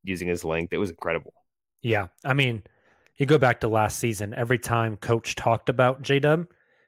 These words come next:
Speaker 2: it was about the potential and the upside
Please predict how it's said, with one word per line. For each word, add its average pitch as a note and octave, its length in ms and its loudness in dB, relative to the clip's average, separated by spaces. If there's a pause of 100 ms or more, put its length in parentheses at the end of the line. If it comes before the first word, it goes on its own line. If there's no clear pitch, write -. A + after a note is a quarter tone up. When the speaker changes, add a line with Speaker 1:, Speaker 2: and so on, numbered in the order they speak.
(120)
Speaker 2:
it B2+ 60 4
was A#2 200 2
about A2+ 440 2 (100)
the A2 380 2
potential C3 460 -2
and A#2 100 -2
the A2 120 2
upside A2 560 2